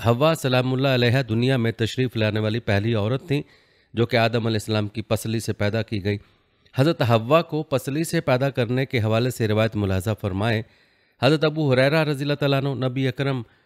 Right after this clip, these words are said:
सल्लल्लाहु अलैहि वसल्लम का ये फरमान नकल फरमाते हैं कि जो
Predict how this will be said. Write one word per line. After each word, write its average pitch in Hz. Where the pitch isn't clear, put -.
सल्लल्लाहु 127
अलैहि 120
वसल्लम 131
का 117
ये 120
फरमान 131
नकल 120
फरमाते 117
हैं 127
कि 123
जो 135